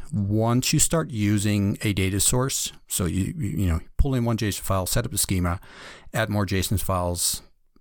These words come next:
and then have your data set for, for the season, for example, um, if you go back later to edit the schema, even though that option is there, I find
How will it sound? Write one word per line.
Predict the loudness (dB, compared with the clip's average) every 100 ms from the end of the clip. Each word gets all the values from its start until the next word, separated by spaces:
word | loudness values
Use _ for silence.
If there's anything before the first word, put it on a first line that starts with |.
| _ _ _ -6
and | -2 2
then | 2 2
have | 2
your | 0
data | 0 0
set | 2 0 -2
for, | -6 -4 -4 -2
for | -4 -4
the | -2
season, | 2 2 2
for | -2
example, | -2 -2 -2 -4 -6 _ -18 -12 -12 -14 _ -8 0
um, | 2 4 4 2 0 -4 -12 _ _ _ _ -10 -4
if | 0 0
you | 2
go | 2
back | 2 2 0
later | -2 0 2 2
to | 0 2 2 2 0
edit | -2 -2 0
the | 0
schema, | 2 2 2 2
even | 0 0
though | 0
that | 0
option | 2 2 2
is | 0
there, | 0 0 0 -2
I | -4
find | -4 -2 0 0 0 -4